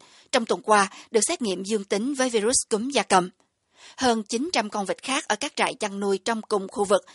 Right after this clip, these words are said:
được phát hiện chết hàng loạt. Giới chức địa phương cho hay đã tiến hành tiêu hủy các con vịt bị nhiễm bệnh và phun xịt hóa chất tại các nông trại bị ảnh hưởng để ngăn ngừa dịch lan tràn. Thêm vào đó,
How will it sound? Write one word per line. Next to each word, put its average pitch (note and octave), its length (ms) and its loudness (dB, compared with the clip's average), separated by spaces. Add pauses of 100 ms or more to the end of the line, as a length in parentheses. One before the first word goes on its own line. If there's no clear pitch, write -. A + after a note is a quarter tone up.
(240)
được G#3+ 140 2
phát D#4+ 180 -4
hiện F#3+ 320 -2
chết A#3+ 240 2
hàng F3+ 300 -4
loạt. F#3 220 4 (960)
Giới D#4 140 0
chức - 160 -4
địa F#3 180 -4
phương G#3 160 -2
cho G3+ 100 -4
hay G3 240 0 (240)
đã A3 100 2
tiến D#4+ 200 -4
hành G#3+ 240 -4
tiêu A3+ 220 -6
hủy F#3 220 0
các D4 120 -6
con A3+ 160 -4
vịt C4 160 -4 (100)
bị G3 140 -4
nhiễm F#3+ 260 -6
bệnh F3+ 220 2 (300)
và G#3+ 180 4
phun B3+ 200 -2
xịt - 180 -2
hóa A#3 200 -2
chất D#4+ 300 -6
tại F3+ 120 -4
các - 220 -10
nông A3+ 180 -4
trại C#4+ 260 2
bị F3+ 140 -4
ảnh G3 160 -4
hưởng G3+ 300 0 (300)
để G#3+ 160 0
ngăn C4 240 -2
ngừa F#3+ 160 0
dịch F#3 260 -6
lan G3 200 -4
tràn. A3+ 240 2 (920)
Thêm C#4 160 2
vào G3 140 2
đó, G3 220 2